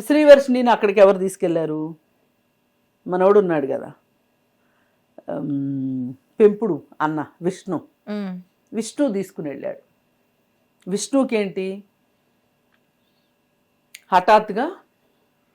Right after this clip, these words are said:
Speaker 1: కరోనా తర్వాత వ్యాపారం దెబ్బతింది. వ్యాపారం దెబ్బతిని అతలాకుతలమైన పరిస్థితుల్లో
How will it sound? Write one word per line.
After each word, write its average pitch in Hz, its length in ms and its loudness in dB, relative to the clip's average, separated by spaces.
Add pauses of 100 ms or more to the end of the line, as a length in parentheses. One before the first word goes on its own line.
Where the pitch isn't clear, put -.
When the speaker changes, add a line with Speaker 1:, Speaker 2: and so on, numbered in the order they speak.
(600)
Speaker 1:
కరోనా 202 360 8
తర్వాత 151 360 2
వ్యాపారం 170 500 2
దెబ్బతింది. - 460 -8 (1800)
వ్యాపారం 156 440 2
దెబ్బతిని 147 560 -6 (960)
అతలాకుతలమైన 160 760 0
పరిస్థితుల్లో 165 720 -8